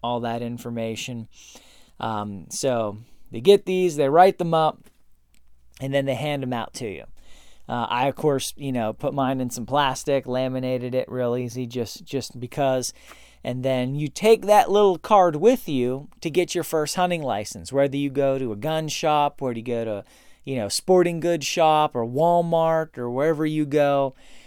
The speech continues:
The, for your first license ever, they're gonna wanna see your hunter safety,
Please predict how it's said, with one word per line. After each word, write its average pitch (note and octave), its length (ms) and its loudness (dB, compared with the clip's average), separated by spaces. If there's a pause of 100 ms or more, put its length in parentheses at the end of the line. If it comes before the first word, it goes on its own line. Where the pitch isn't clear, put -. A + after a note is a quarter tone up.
(220)
The, A2+ 140 -6
for - 140 -2
your C#3 180 2
first G#3+ 540 2
license D3+ 1000 4
ever, A#2+ 560 0 (240)
they're C#3+ 260 0
gonna C#3 200 -4
wanna C3 300 -4
see B2 540 -4 (320)
your A#2+ 280 0
hunter C3 280 -4
safety, B2 560 -6